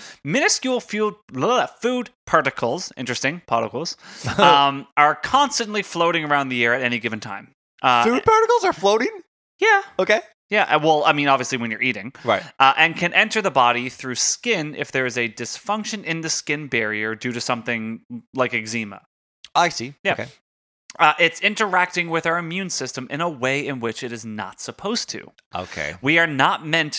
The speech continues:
Speaker 1: to get food allergens to come in through our skin or through the environment.
Speaker 2: It just makes sense.
Speaker 1: Yeah. So when immune cells in the skin in-,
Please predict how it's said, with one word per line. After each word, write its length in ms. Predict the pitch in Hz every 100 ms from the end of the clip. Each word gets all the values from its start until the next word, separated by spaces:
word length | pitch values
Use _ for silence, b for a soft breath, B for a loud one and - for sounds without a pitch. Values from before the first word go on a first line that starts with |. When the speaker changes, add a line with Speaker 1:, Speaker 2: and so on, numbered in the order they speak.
| -
Speaker 1:
to 100 | 117
get 180 | 147 -
food 300 | - 240 247
allergens 600 | 139 120 110 110 110 120
to 80 | -
come 320 | - 180 -
in 180 | 127 123
through 240 | - 120
our 180 | 117 117
skin 460 | - - 175 135 139
or 220 | 127 120
through 160 | -
the 100 | 113
environment. 500 | 147 190 226 165 - 123
Speaker 2:
It 40 |
just 240 | 117 151 -
makes 200 | 82 -
sense. 260 | - - -
Speaker 1:
Yeah. 140 | 196 - B B
So 160 | -
when 180 | 160 175
immune 400 | 175 160 254 320
cells 640 | 262 - 123 98 131 - - _
in 220 | 160 180 196
the 100 | 190
skin 640 | - - 220 156 131 139 -
in-, 160 | 147